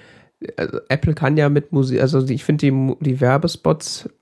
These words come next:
oder die Musik in den Werbespots von Apple, die ist immer so, die kann man sich gut merken. Oder die hat einen Wiedererkennungswert.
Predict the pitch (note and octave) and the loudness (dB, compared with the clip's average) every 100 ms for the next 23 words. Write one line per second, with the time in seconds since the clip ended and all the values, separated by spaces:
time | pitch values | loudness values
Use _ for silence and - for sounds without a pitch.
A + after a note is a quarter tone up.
0 | - C#3 C#3 B2+ B2+ C#3 D#3 C#3+ C#3+ C3+ | 0 2 2 2 2 2 2 0 2 2
1 | D3+ D#3 D3+ - - D3+ D#3 C#3 C3+ C#3+ | 0 -2 -4 -4 -4 -4 -2 -2 -2 -2
2 | - C#3+ C#3 C#3 C3+ D3+ _ _ _ _ | -4 -2 0 0 0 -2 _ _ _ _
3 | _ _ _ _ _ _ _ _ _ _ | _ _ _ _ _ _ _ _ _ _
4 | _ _ - G#4+ G#4+ - _ _ _ _ | _ _ -18 -16 -16 -18 _ _ _ _
5 | - - C#3+ C#3 C#3 C#3 - C#3 C3+ A#2+ | -18 -4 0 2 2 0 -4 -2 0 0
6 | A2+ - - - _ _ _ _ - C#3+ | -2 -12 -20 -20 _ _ _ _ -2 2
7 | C#3 C#3 C3 G2 - B2+ - C3+ D3 C#3+ | 4 4 2 0 0 -2 -2 0 2 2
8 | B2 A#2+ A#2+ - A#2+ B2+ - | 0 -4 -6 -4 -2 -2 -4